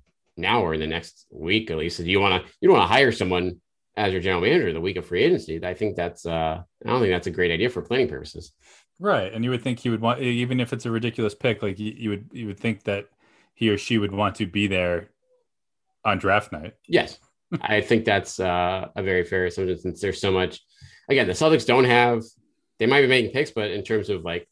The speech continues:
Speaker 1: tra-, like, lots of trades happen on draft night. Um, and
Speaker 2: Sure.
Speaker 1: leading
Speaker 2: They
Speaker 1: up
Speaker 2: could
Speaker 1: to
Speaker 2: trade
Speaker 1: draft
Speaker 2: back
Speaker 1: night.
Speaker 2: in for all we know. Who knows?
Speaker 1: Sure.
Speaker 2: Yeah.
Speaker 1: You trade back in, trade future picks w-, w-, with a salary or something like that on a draft night. Like, that's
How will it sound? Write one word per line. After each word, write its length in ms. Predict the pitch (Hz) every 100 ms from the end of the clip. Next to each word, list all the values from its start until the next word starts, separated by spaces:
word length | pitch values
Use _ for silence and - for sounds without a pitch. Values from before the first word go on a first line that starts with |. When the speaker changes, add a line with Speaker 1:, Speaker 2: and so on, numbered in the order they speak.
| -
Speaker 1:
tra-, 240 | - 127 -
like, 200 | 90 85
lots 280 | 90 101
of 60 | 113
trades 260 | 156 170 165
happen 460 | 110 113 117 117 _ _ _ _ _ _
on 120 | 110 107
draft 280 | 107 104
night. 340 | 113 107 107 - -
Um, 600 | 92 87 85 87 90 87
and 260 | 92 90 87
Speaker 2:
Sure. 220 | 131 123 104 -
Speaker 1:
leading 200 | 110 127
Speaker 2:
They 40 |
Speaker 1:
up 40 | 101
Speaker 2:
could 80 |
Speaker 1:
to 60 | -
Speaker 2:
trade 180 | 156 139
Speaker 1:
draft 20 |
Speaker 2:
back 180 | 147 98
Speaker 1:
night. 80 | 165
Speaker 2:
in 100 | 110
for 160 | -
all 100 | 110
we 100 | 104
know. 160 | 98 90
Who 120 | 104
knows? 140 | 123 123
Speaker 1:
Sure. 100 | 226
Speaker 2:
Yeah. 320 | 120 110 92 _ -
Speaker 1:
You 100 | 107
trade 220 | 135 131
back 180 | 127 120
in, 240 | 135 127
trade 240 | 120 117
future 260 | 117 123 139
picks 440 | 139 135 - - _ _ _ _ -
w-, 260 | 98 98
w-, 300 | - 95 92 -
with 200 | 110 113
a 40 |
salary 500 | - 110 113 120 120
or 60 | 117
something 160 | 120
like 180 | 120 117
that 280 | 117 120 120 - _ _ _ -
on 240 | 90 101
a 40 | 101
draft 320 | 110 107 -
night. 280 | 110 110 87
Like, 220 | 90 87
that's 400 | 107 - -